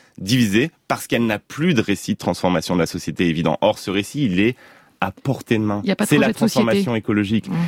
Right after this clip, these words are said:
Speaker 1: C'est la transformation écologique et sociale. Et cela, ce récit à portée de main, eh bien, c'est ce qui n'arrive pas à, à devenir une épopée. Or, la France aujourd'hui a besoin d'épopée. Et si jamais nous ne présentons pas cette épopée,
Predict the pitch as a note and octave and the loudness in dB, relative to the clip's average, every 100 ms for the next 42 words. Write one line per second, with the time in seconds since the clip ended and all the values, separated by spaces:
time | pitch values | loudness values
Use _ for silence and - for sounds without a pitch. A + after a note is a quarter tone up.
0 | - - G#2+ - A2 A2 G2+ - G2+ - | -2 2 2 0 -4 0 0 0 -4 0
1 | G2 F#2+ A2+ G2 G#2+ G2+ G#2 G2+ F#2 F#2+ | 0 0 0 -2 -2 0 0 0 0 -2
2 | - C3+ D3 F3 - - - - F#3+ F#3 | 0 0 0 -2 -10 -20 -20 -2 0 2
3 | G3+ - C#3 - - C3 - A2+ G2 G2+ | 0 0 0 0 -2 -2 0 0 0 0
4 | C#3 - - - F#2 G2 - - - F#2+ | -2 -8 -6 0 0 0 -4 -10 -4 2
5 | F#2+ G#2 C3+ D#3+ - A#2 A#2+ C#3 - _ | 2 2 0 -4 0 0 0 -4 -20 _
6 | - F#2 - F#2 F#2 F2+ A2 F#2+ F2+ F2+ | -4 -2 0 0 0 2 2 2 0 0
7 | E2+ - C2+ E2 D#2+ - A2+ F2+ E2+ F#2+ | 0 0 2 0 -2 -2 -2 0 0 0
8 | G#2+ F#2 F#2+ F2+ G2 F2 F2+ F2+ C#3 A2 | 0 -2 -2 -2 0 0 -2 0 0 0
9 | - A#2 B2 G#2+ C3+ F#3+ - A#2+ G2+ F#2 | 2 2 2 2 2 2 0 -2 0 -2
10 | F2+ F2 - - C#2+ D#2 - G#2 | -2 -2 -4 -6 -4 -2 0 -2